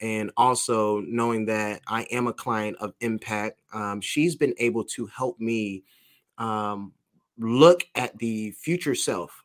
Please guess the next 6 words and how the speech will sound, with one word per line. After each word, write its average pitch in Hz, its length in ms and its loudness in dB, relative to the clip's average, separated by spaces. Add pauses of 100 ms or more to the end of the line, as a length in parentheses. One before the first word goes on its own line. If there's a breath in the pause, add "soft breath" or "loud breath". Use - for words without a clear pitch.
look 151 160 0
at 110 100 0
my 131 180 2
future 107 300 -6
self, 95 480 -8 (600 soft breath)
um, 110 600 0